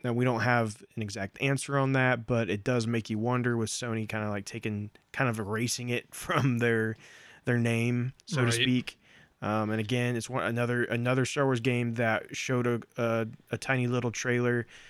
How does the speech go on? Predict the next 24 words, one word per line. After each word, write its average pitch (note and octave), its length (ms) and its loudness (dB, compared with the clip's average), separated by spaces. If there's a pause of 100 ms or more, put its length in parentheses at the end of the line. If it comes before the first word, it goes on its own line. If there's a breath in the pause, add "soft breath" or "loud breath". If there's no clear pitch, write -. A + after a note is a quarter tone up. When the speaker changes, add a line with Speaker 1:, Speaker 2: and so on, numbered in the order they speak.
(160 loud breath)
Speaker 1:
and B2 180 0
then A#2 560 0 (120)
has A#2 240 0
not A2 140 -6
been G#2+ 120 -4
talked G2 280 -6
about G2 260 -6
since, - 540 -8 (580 soft breath)
uh, F#2+ 140 -6
which G2+ 180 -6
seems G#2 260 -10
to G#2+ 120 -10
just - 300 -8
be, G2+ 320 -4
again, F#2 440 -8
the, F#2+ 400 -6
the G#2+ 100 -4
way G#2 180 0
they G2+ 160 -4
do G2+ 180 -4
things F#2 600 -10
for - 220 -10
some G2+ 200 -8
reason. F#2+ 340 -8